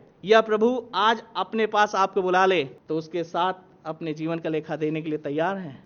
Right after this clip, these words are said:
क्या आप इस बात को सोचते हैं कि यीशु मसीह अपने स्वर्ग में आपको आमंत्रित करेगा? क्या इस बात को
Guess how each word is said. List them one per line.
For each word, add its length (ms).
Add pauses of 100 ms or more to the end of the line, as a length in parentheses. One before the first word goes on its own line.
क्या 100
आप 120
इस 120
बात 320
को 60
सोचते 420
हैं 500
कि 60
यीशु 280
मसीह 260
अपने 180
स्वर्ग 280
में 120
आपको 260
आमंत्रित 420
करेगा? 420 (160)
क्या 160
इस 140
बात 220
को 460